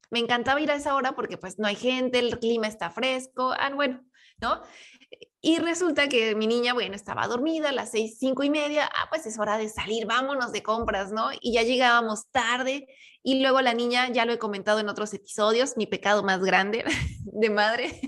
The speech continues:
<laughs> es que ya regresaba la niña dormida, y yo así dormida la metía al agua, ¿no? Pobrecita, la despertaba obviamente con llantos, ¿no? Este,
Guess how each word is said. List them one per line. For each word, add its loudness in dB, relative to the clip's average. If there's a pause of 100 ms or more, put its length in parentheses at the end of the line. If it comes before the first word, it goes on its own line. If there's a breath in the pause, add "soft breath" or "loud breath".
(240)
<laughs> -6
es 2
que 4
ya 4
regresaba 2
la 2
niña -2
dormida, 0
y -4
yo -2
así -6
dormida -2
la -2
metía 0
al 0
agua, 0
¿no? -10
Pobrecita, -2
la 0
despertaba 0
obviamente 2
con -4
llantos, -2
¿no? -8 (500 soft breath)
Este, 2